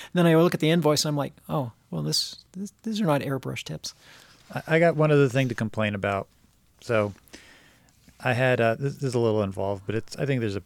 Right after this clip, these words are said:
Speaker 2: a small payoff. So Sunday, I was just checking my email, and I see this thing from PayPal, and it says, "Five dollars off if you make a purchase of fifty dollars or more from Lucky Vitamin."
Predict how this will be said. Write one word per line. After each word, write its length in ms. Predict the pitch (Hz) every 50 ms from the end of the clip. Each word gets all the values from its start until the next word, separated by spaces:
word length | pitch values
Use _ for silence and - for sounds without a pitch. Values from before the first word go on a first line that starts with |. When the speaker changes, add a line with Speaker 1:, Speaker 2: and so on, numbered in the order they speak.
| _ -
Speaker 2:
a 80 | - 107
small 320 | - - - 113 104 98
payoff. 580 | - - 104 104 101 101 107 113 - - - - _ _ _ _ _ _ -
So 360 | - - - 139 131 127 123
Sunday, 600 | 120 - - 160 170 170 147 135 120 117 117 113 - _ _ _ _ - - _ _ _ _ _ _ _ _ _ _ _ _ - -
I 200 | 123 123 120 120
was 240 | 120 117 110 104
just 360 | 101 - 120 107 - - - -
checking 300 | - - 139 - 139 127
my 80 | 120
email, 560 | 120 123 120 120 110 107 107 104 101 98 - _ -
and 100 | - 117
I 40 | 110
see 180 | 101 - -
this 180 | 135 117 123 -
thing 200 | - 139 127 117
from 160 | - 117 107
PayPal, 480 | - - 104 98 - 95 95 92 92 92 - _ _ _ -
and 100 | 117 107
it 140 | 104 -
says, 440 | - - 117 107 110 107 98 - - - _ _ _
"Five 360 | - - - - 135 135 147
dollars 380 | 151 156 151 143 143 143 131 117
off 480 | 131 127 113 110 110 110 - - - - _ -
if 100 | - 104
you 80 | 104 110
make 160 | 110 113 110
a 60 | -
purchase 560 | - - - 127 117 - - 113 98 95 - - _ _ _ -
of 120 | - 110 87
fifty 340 | - - 135 - - 143 131
dollars 380 | 120 120 120 117 117 107 95
or 60 | 107
more 480 | 104 104 113 113 110 104 95 95 101 - _ _ _ _ _ _
from 160 | - - 117 110
Lucky 240 | 104 104 98 -
Vitamin." 500 | 104 87 104 101 104 95 - - - 160